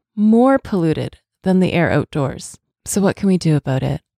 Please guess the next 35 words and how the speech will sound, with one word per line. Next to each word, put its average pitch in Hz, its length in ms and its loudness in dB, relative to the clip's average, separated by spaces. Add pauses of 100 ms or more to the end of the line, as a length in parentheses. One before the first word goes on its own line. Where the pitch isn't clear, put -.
(100)
Well, 180 380 2
I've 190 220 0
been 220 160 2
using 196 360 0
Air 170 180 0
Doctor 170 420 -2
because 165 360 -4
it 180 120 -4
filters 208 440 -4
out 156 320 0
at - 140 -10
least 165 240 -2
ninety-nine 160 580 2
percent 151 520 -2
of - 120 -10
the - 100 -10
contaminants, 175 920 0 (220)
like 175 180 0
the 214 100 -2
ones 202 220 2
I 196 60 2
mentioned 175 420 0
earlier, 185 560 2 (280)
but 185 100 0
also, 190 240 2
of 208 100 -6
course, 185 400 0
bacteria 208 640 0
and 170 120 0
viruses 175 500 0
that - 140 -4
can 170 120 0
make 165 180 0
you - 80 -8
sick, - 520 -2